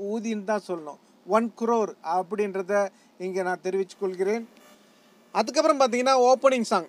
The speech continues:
Opening song என்னாலே நம்ம தலைவர் தான் அப்படின்ற போல ஆயிடுச்சு. அதனால வந்து அந்த படத்தை வந்து, அதாவது, பொள்ளாச்சி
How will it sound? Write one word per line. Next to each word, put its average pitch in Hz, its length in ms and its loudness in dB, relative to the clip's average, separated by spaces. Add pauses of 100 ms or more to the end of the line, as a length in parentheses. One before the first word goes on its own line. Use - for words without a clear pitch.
(100)
Opening 285 600 2
song 269 140 2
என்னாலே 262 420 2
நம்ம 233 200 -2
தலைவர் 214 440 2
தான் 214 240 2
அப்படின்ற 196 600 2
போல 202 220 6
ஆயிடுச்சு. 185 420 0
அதனால 254 420 2
வந்து 226 400 2
அந்த 196 340 -2
படத்தை 254 480 2
வந்து, 208 420 0
அதாவது, 208 340 -2
பொள்ளாச்சி 247 640 0